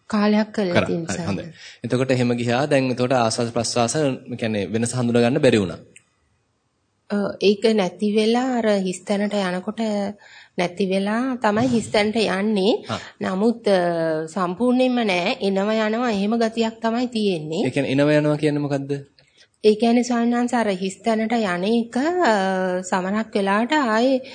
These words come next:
Speaker 1: අ, එතන සතිය නැති වෙල්-, සතිය නැති වෙලා නෙමෙයි. ආයේ ආනාපානය මට දැනෙනවා.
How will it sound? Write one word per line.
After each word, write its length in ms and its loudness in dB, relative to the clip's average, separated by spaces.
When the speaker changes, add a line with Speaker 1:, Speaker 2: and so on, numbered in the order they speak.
Speaker 1:
අ, 120 0
එතන 360 0
සතිය 440 2
නැති 580 -4
වෙල්-, 320 -2
සතිය 360 -2
නැති 260 -4
වෙලා 240 -2
නෙමෙයි. 360 -2
ආයේ 280 0
ආනාපානය 720 0
මට 240 0
දැනෙනවා. 540 2